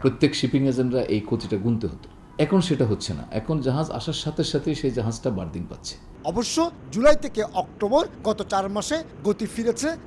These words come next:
Speaker 2: দেশের আমদানি রপ্তানি বাণিজ্য। এই সময়ে চট্টগ্রাম বন্দরে যেমন বারো লাখ কন্টেইনার এবং চার কোটি বাউন্ন লাখ মেট্রিক টন কার্গো পণ্য হ্যান্ডেলিং হয়েছে, তেমনি পণ্যবাহী জাহাজ এসেছে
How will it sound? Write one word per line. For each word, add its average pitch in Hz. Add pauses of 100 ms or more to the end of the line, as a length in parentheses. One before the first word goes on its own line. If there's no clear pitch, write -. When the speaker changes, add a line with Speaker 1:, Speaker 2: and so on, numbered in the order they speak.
(100)
Speaker 2:
দেশের 202 (120)
আমদানি 190
রপ্তানি 214 (180)
বাণিজ্য। 214 (240)
এই 247
সময়ে 294
চট্টগ্রাম 185
বন্দরে 185
যেমন 247 (240)
বারো 214
লাখ 233 (140)
কন্টেইনার 214
এবং 277 (140)
চার 190
কোটি 294 (140)
বাউন্ন 262
লাখ 240 (120)
মেট্রিক 180
টন 302 (180)
কার্গো 214
পণ্য 190
হ্যান্ডেলিং 190
হয়েছে, 214 (180)
তেমনি 240 (180)
পণ্যবাহী 254
জাহাজ 185
এসেছে 262